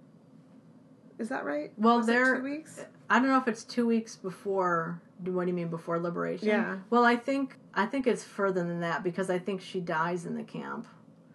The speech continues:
Speaker 2: like, two weeks before the, the camp was liberated, I think. Isn't that?
Speaker 1: Yeah, but I don't think there was much time before when they were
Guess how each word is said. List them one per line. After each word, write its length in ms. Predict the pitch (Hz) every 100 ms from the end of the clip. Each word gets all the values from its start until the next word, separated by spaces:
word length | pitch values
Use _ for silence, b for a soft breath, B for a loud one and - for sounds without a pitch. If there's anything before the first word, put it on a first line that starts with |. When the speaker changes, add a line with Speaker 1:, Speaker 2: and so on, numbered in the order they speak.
| B B -
Speaker 2:
like, 280 | 185 170 -
two 180 | 226 190
weeks 300 | 175 165 -
before 360 | 170 - 175
the, 120 | 170 175
the 140 | 175
camp 280 | 165 175 165
was 140 | 160
liberated, 540 | 170 175 175 - - -
I 100 | 165
think. 320 | - 175 165
Isn't 220 | 170 202
that? 260 | 226 233 214 -
Speaker 1:
Yeah, 160 | 262 247
but 120 | 196
I 120 | 196
don't 200 | 233 247
think 200 | 247 226
there 100 | 208
was 160 | 185 180
much 300 | 180 175 -
time 320 | 196 180 175
before 380 | 160 - 165 160
when 240 | 165 170
they 160 | 165 165
were 500 | 160 151 156 160